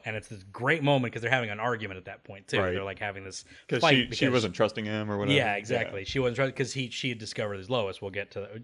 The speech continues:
Speaker 1: discovered that he's Superman, which is really good. I like how they did that.
Speaker 2: Oh, yeah.
Speaker 1: Um,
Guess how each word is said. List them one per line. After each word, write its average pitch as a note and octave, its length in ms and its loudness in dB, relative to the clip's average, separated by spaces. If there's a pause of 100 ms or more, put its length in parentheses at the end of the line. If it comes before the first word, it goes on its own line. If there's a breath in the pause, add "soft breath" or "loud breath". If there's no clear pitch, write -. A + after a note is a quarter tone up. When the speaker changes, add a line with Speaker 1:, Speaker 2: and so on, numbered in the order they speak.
(120)
Speaker 1:
discovered A#2 400 0
that G2+ 100 -12
he's G#2 180 -10
Superman, G#2 440 -10
which G#2 160 -6
is G2 100 -8
really G2 240 -8
good. F#2+ 240 -10
I G2+ 40 -12
like G2 200 -10
how F#2+ 100 -14
they F#2 80 -16
did F2+ 160 -14
that. G#2+ 220 -14
Speaker 2:
Oh, G#2+ 140 4
yeah. - 100 -2 (200)
Speaker 1:
Um, A2+ 300 0